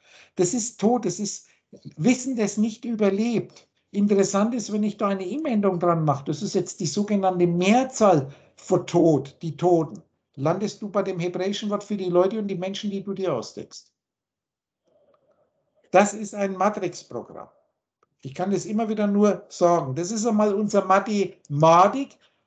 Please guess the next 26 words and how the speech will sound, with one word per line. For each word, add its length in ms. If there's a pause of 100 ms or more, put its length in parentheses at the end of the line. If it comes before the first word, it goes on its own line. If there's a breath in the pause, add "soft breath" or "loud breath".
(120)
Und 220
wenn 180
wir 140
hier 220
dieses 580 (100)
Mat 480
selber, 580 (420)
ein, 360
die 180
töricht 600
handeln, 420 (220)
es 160
sind 240
Lügenträger, 920
Possen 500
und 160
Lügenträger, 800
das 140
ist 40
immer 200
die 160
Mat, 360
baut 200
diese 300
Radix 460
auf. 340